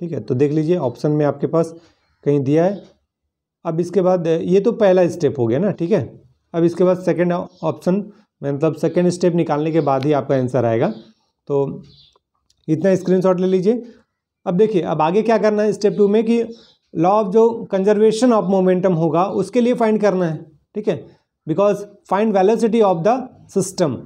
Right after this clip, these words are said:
तो इनिशियल मोमेंट में आपने क्या लिखा था उसे आपको लिखना है। तो इनिशियल मोमेंट लिखा था आपने, इनिशियल मोमेंट is equal to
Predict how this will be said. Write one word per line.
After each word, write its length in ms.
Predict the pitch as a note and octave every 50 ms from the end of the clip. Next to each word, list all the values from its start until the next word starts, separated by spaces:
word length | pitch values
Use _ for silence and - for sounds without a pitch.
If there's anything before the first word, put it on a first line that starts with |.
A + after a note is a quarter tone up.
| - - - _ _
तो 120 | - G3+ G3+
इनिशियल 440 | G#3 G3 F3+ F#3+ F#3+ F#3 G#3+ A#3+ B3
मोमेंट 400 | A#3+ A3+ A#3 A3+ A#3 A#3 A#3 G3
में 380 | A#3 A#3 A#3 A#3+ A#3+ A3+ A#3 - - _ -
आपने 240 | G#3+ F#3+ F3 A3 A3
क्या 160 | A3 A3+ A3
लिखा 280 | G#3+ G#3+ G#3+ G#3 G#3 G#3
था 160 | G#3 A3+ A#3
उसे 380 | A3+ A3 - - E3+ - - G3+
आपको 220 | F#3+ F#3 - G#3
लिखना 260 | G3 F#3+ F#3 G3 F#3+ F#3
है। 80 | F#3
तो 100 | F3+ G#3 F#3
इनिशियल 400 | F3+ F3+ F#3 F#3+ F#3 A#3+ A3+ A#3+
मोमेंट 480 | A3+ A3 A3 A3 A3+ B3 B3 A#3 - - - - _ _ _ _ _ _ _ _ _ _ _ _ _ _ -
लिखा 260 | E3 D#3+ E3 E3+ F#3+
था 100 | F#3 F3+ F3
आपने, 280 | E3+ - F3+ F3 F3+ G3 A3 G#3+ A3 - - _ _ _ -
इनिशियल 680 | E3+ E3 E3+ F3 F3+ F3 F3+ G3+ G3+ G#3 G#3+ A#3+ A#3+ A#3 A#3 - _ _ _ _ -
मोमेंट 560 | D#3+ E3 F3+ F#3 F#3 G3 G3 F3+ D3+ C#3 C#3+ - - _ _ _ _ _ _ _ _ _ _ _ _ _ _ _ _ _ _ _ _ _ -
is 200 | E3+ E3+ E3+ D#3+ F#3+
equal 300 | G#3 G#3 G#3+ G#3+ A3 G#3+
to 120 | F#3 A#3